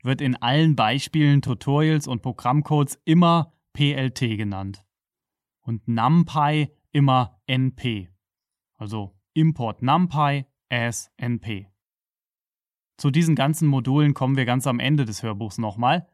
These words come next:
Aber es passt halt gerade so gut, weil wir eben gerade übers Importieren reden. Es gibt übrigens auch eine Möglichkeit, mit der du Funktionen, die in Modulen drin sind, einfach so direkt aufrufen kannst.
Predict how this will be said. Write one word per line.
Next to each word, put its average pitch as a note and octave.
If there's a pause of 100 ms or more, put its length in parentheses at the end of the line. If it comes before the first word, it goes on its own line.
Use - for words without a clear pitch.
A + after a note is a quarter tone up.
(560)
Aber G#3+
es E3
passt D3
halt C#3+
gerade C3+
so C3+
gut, C#3
weil B2
wir C3
eben C3+ (220)
gerade B2+
übers A#2+
Importieren A#2
reden. G2+ (1160)
Es -
gibt F#3
übrigens F#3+
auch D#3
eine D#3+
Möglichkeit, D3+
mit C3+
der C3+
du C#3
Funktionen, C#3+
die C3+
in C3
Modulen C3
drin D3+
sind, D3+ (540)
einfach C#3+
so F3+
direkt C3+
aufrufen A2+
kannst. -